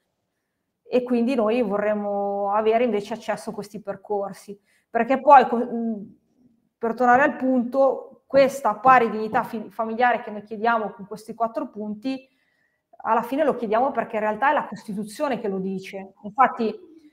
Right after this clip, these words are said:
secondo me è interessante anche qua nel, nel, nel, nell'immagine che vedete il fatto che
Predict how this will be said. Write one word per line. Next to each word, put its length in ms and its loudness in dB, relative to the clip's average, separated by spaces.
secondo 240 -2
me 80 4
è 20 4
interessante 560 0
anche 220 -4
qua 180 4
nel, 300 -2
nel, 460 -6
nel, 760 -8
nell'immagine 560 0
che 120 -4
vedete 340 4
il 80 2
fatto 300 -6
che 460 -4